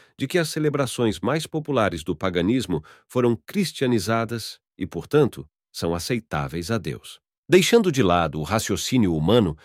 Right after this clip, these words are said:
precisamos considerar a opinião de Deus sobre essas celebrações.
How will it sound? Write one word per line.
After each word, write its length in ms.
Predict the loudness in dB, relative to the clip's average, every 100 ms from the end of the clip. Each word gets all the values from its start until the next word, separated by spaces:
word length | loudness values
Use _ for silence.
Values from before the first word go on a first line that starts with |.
| _ _
precisamos 540 | 0 2 2 4 2
considerar 680 | 2 0 2 2 4 4 2
a 60 |
opinião 540 | 2 0 2 2 4 2
de 160 | 0
Deus 420 | 0 2 4 2 -2
sobre 380 | -2 0 0
essas 340 | 2 0 -2 -4
celebrações. 880 | -2 0 0 0 -2 -2 -4 -6